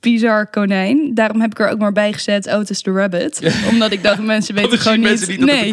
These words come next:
Speaker 2: konijn is.
Speaker 1: Nee, die zien dat niet. Ehm, en de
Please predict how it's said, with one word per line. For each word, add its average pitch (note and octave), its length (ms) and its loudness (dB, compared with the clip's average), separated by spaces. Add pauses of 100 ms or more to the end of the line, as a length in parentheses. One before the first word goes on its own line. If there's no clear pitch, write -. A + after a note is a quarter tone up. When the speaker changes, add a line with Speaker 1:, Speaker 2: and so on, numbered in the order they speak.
Speaker 2:
konijn E3+ 200 0
is. C3+ 260 -8
Speaker 1:
Nee, A#3 320 2
die A#3 120 0
zien B3+ 180 2
dat G3+ 120 -2
niet. A#3 280 -2 (380)
Ehm, C#4+ 360 0
en C4+ 160 2
de - 80 -2